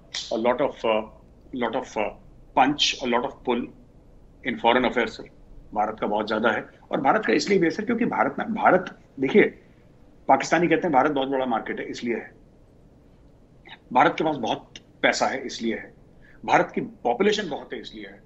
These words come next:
पाकिस्तानी अक्सर एक बात भूल जाते हैं सर, भारत की credibility भी बहुत है सर।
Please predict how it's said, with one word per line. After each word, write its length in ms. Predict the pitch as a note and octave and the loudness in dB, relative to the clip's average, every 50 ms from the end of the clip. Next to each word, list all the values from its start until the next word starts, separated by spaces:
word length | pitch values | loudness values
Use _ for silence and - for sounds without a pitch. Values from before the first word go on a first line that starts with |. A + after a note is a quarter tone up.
| _ - - - - - - _ _ - | _ -20 -20 -20 -20 -20 -20 _ _ 0
पाकिस्तानी 440 | D3 C#3+ D3 D#3+ - F3+ G3 G#3 F#3+ | 0 2 2 0 -4 -4 -2 -2 -6
अक्सर 220 | D#3+ - F#3 F3+ | -6 -4 -4 -4
एक 100 | F3 D3+ | -2 -2
बात 120 | D#3+ E3 | -4 -4
भूल 180 | C#3 A2 A2+ A#2 | -4 -2 -2 -2
जाते 200 | A#2 A#2 A#2 D#3+ | -2 -2 -4 -6
हैं 80 | E3+ F3+ | -8 -8
सर, 60 | F3 | -8
भारत 300 | - - A#2 C3+ D#3 - - | -2 0 0 0 0 -4 -6
की 60 | G#3 | -4
credibility 540 | - C#3 A#2+ A#2 B2+ A#2+ B2+ C3 B2+ E3+ F3 | 0 2 4 6 6 6 4 4 4 2 0
भी 80 | F3 | 0
बहुत 260 | D3+ A#2 F#2 - - | -2 -4 -6 -8 -10
है 60 | - - | -12 -14
सर। 220 | - - - - | -14 -14 -16 -18